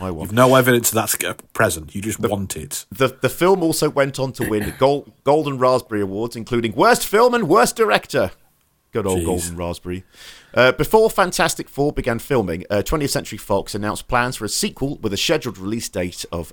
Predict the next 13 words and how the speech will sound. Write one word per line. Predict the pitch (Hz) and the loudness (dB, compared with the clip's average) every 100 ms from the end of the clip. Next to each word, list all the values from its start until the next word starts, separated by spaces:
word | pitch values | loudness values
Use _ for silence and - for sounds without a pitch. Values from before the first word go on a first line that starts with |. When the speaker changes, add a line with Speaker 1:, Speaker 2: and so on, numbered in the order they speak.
| - | -12
Speaker 1:
July | - 87 87 87 | -8 -4 -4 -6
fourteenth, | - 92 82 143 113 | -6 -8 -6 -8 -8
two | - 104 | -10 -6
thousand | 92 90 | -6 -6
seventeen. | - 90 90 196 113 - _ _ _ | -8 -8 -2 -2 -2 -8 _ _ _
Fox | 135 - - - | 0 0 -2 -4
then | 101 170 | 0 2
rescheduled | 170 - 95 - 80 | 2 0 -2 -4 -10
the | 73 | -14
release | 76 76 - | -10 -10 -10
for | - | -14
June | 73 80 76 | -12 -10 -6
second, | - 170 - 78 | -2 -2 -4 -10